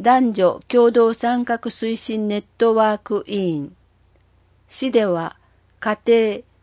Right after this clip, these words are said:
地域、職場、学校などのあらゆる分野で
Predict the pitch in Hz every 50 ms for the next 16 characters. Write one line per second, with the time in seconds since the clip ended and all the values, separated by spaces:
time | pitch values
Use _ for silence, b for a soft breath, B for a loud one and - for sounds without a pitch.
0 | _ _ - - 254 247 233 214 - _ - 180 170 160 - - _ _ - -
1 | - 214 208 - - 226 214 208 202 196 180 - _ _ - - 196 214 208 -
2 | _ - 247 247 240 240 226 226 214 196 190 180 175 165 156 - _ b b b
3 | b b b b b 196 214 220 226 233 247 269 254 240 214 196 196 220 220 214
4 | 196 185 180 170 165 156 151 -